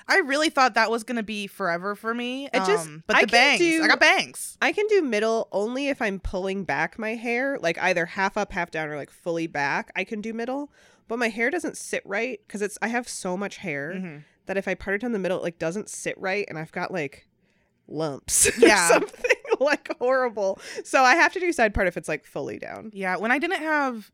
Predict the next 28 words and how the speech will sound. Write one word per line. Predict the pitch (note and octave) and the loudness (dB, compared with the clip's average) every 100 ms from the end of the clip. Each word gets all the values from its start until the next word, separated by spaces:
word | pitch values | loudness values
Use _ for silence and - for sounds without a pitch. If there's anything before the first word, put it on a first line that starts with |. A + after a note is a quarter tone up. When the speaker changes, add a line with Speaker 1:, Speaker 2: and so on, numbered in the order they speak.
| - _ | -20 _
Speaker 1:
bangs, | D4 C#4+ B3 F3+ F3+ G3+ - - - _ | 2 2 0 -6 -10 -12 -16 -20 -20 _
um, | G3+ F#3+ F3+ E3 D3+ D#3 _ | 0 2 2 -2 -8 -14 _
<laughs> | |
Speaker 2:
<laughs> | - C#4+ _ E4+ _ F4 - - _ C#5 _ _ - _ - - - _ _ - | -12 -12 _ -16 _ -18 -10 -10 _ -10 _ _ -20 _ -18 -16 -18 _ _ 4
Oh | |
my | |
God. | A#3 G#3+ G3 F#3+ F3+ | 6 6 2 -2 -4
Speaker 1:
um, | F3 E3 _ _ _ | -10 -16 _ _ _
when | A3+ A3+ | -8 -2
I | A#3 | 0
didn't | D#4 F#4+ | 0 -2
have | F#4+ | -2
bangs, | A3+ C4 C4 A#3 G#3+ F#3 - _ | -2 -2 -2 -4 -6 -10 -20 _
I | G3 G3+ | -4 -2
was, | G3 F#3+ F3+ E3+ F#3+ | -4 -8 -10 -14 -14
I | |
couldn't | G3 A3 F#3 _ _ _ | -8 -6 -6 _ _ _
pull | G#3 F#3 | -6 -2
off | F3 F3 | -4 -4
the | F3+ | -10
middle | E3+ D#3 | -10 -10
part. | E3 C#3+ - | -10 -12 -8
But | |
now | F#3+ | -6
that | G3+ | -2
I | A3 | -2
have | G3 | -2
bangs, | F3+ E3+ E3 E3 - - | -4 -6 -8 -12 -16 -20